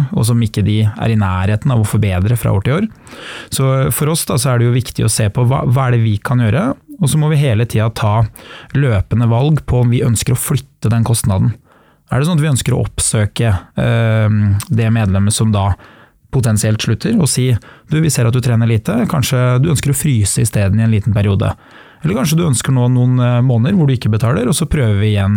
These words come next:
i, i neste sesong da, for eksempel i, i august. Og det, det er nok mange som, eh, som kanskje ikke har den sammensetninga der de, eh, bruker churn, salg og medlemsmassen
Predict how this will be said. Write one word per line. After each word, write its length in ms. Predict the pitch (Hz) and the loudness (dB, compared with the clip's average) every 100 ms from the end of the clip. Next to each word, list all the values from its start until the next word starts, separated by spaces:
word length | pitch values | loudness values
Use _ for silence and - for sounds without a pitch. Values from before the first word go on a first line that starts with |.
| 104 | 2
i, 60 | 101 | 2
i 380 | 104 135 139 170 156 139 | 2 2 2 2 2 2
neste 320 | 123 131 - | 2 0 0
sesong 460 | 110 117 104 104 110 | 0 2 2 2 0
da, 80 | 90 - - - - | -2 -8 -20 -18 -6
for 80 | 135 | -2
eksempel 400 | 117 101 - 104 | 0 -2 0 0
i, 140 | 101 98 110 | 0 0 0
i 80 | 104 | 0
august. 540 | 98 110 - - - _ - - - - - | 0 -2 -6 -10 -16 _ -20 -20 -18 -18 -6
Og 80 | 131 | -2
det, 80 | 147 151 147 143 | 0 2 2 2
det 80 | 139 | 2
er 60 | 135 | 2
nok 140 | 175 247 | 0 2
mange 240 | 165 120 | 2 2
som, 300 | 110 143 131 139 135 | 0 0 2 2 2
eh, 480 | 135 135 135 - 170 | 2 2 2 2 0
som 160 | 156 | 0
kanskje 220 | 143 117 | 0 0
ikke 160 | 117 131 - | 0 -2 0
har 240 | 113 120 | 0 2
den 180 | 113 117 104 - - - - | 0 0 -4 -10 -20 -20 -8
sammensetninga 920 | - 135 98 98 110 - 113 113 120 123 | -2 0 2 0 -2 -2 0 2 2 2
der 180 | 113 107 | 2 2
de, 80 | 117 113 | 2 2
eh, 240 | 113 113 113 95 - - | 2 2 2 0 -4 -2
bruker 640 | 120 120 95 - 110 120 - | 0 2 0 0 0 0 -4
churn, 460 | - 113 113 123 123 - _ - | -2 0 2 2 0 -4 _ -8
salg 560 | - 117 113 123 127 113 - - - | -2 0 2 2 2 0 -6 -20 -4
og 320 | 117 107 123 135 | 0 2 2 2
medlemsmassen 800 | 123 98 101 - 113 104 - | 2 2 0 0 0 0 0